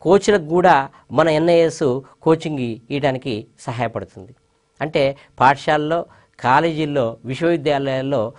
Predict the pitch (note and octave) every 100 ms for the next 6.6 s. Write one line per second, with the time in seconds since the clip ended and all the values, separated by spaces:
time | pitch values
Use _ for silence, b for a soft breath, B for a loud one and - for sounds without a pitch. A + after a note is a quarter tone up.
0 | b b C3+ C#3 G3+ G3 F#3 D#3+ E3+ F#3+
1 | F#3+ F3 G#2 - - G#2+ F#3+ G3 D#3 -
2 | D#3 - D#3+ C#3 E3+ - G#3 G#3 E3+ D#3+
3 | E3 E3+ B2+ A2+ - D3+ D3 C3 - A#2
4 | A2 A2+ F2+ _ _ _ _ _ _ A2+
5 | E3 F#3 F#3+ F3 E3+ F3+ F3 F3+ E3+ D#3
6 | C#3 C3 A#2+ B2 A#2+ G2+